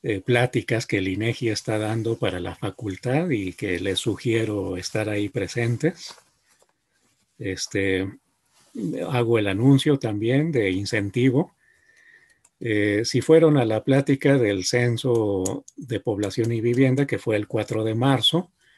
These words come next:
este, y tienen evidencia de ello, bien sea fotográfica o, o, o de que participaron en el chat,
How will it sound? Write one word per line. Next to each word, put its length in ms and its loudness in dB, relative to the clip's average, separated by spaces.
este, 540 -2
y 180 -4
tienen 400 2
evidencia 640 2
de 160 6
ello, 360 4
bien 240 -2
sea 260 -2
fotográfica 1000 -2
o, 80 -2
o, 760 -8
o 240 -8
de 320 -8
que 140 -2
participaron 680 -2
en 120 0
el 140 0
chat, 280 2